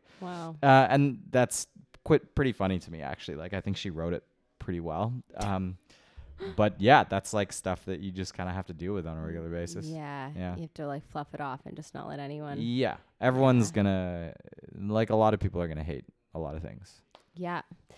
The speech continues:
Speaker 1: Yeah, I think, I can't remember who said this. I, I've, well, I've said, I've heard it a number of times over my life. And even I remember Avril Lavigne <laughs> saying this. She said, "If a, in a, in a crowd of a hundred people, if ten people like me, then I'm satisfied," because
Speaker 2: Yeah.
Speaker 1: you'll just never let anyone, uh,
Speaker 2: Yeah.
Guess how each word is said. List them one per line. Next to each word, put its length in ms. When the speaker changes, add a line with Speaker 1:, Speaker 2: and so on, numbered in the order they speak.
Speaker 1:
Yeah, 140
I 80
think, 280
I 300
can't 140
remember 240
who 200
said 280
this. 300
I, 320
I've, 240
well, 100
I've 100
said, 240
I've 160
heard 220
it 80
a 40
number 320
of 80
times 400
over 160
my 160
life. 260
And 80
even 260
I 60
remember 300
Avril 340
Lavigne 340
<laughs> 0
saying 360
this. 240
She 120
said, 200
"If 140
a, 120
in 100
a, 240
in 120
a 240
crowd 340
of 80
a 60
hundred 340
people, 380
if 100
ten 320
people 300
like 300
me, 180
then 200
I'm 140
satisfied," 640
because 280
Speaker 2:
Yeah. 120
Speaker 1:
you'll 60
just 180
never 440
let 180
anyone, 480
uh, 140
Speaker 2:
Yeah. 320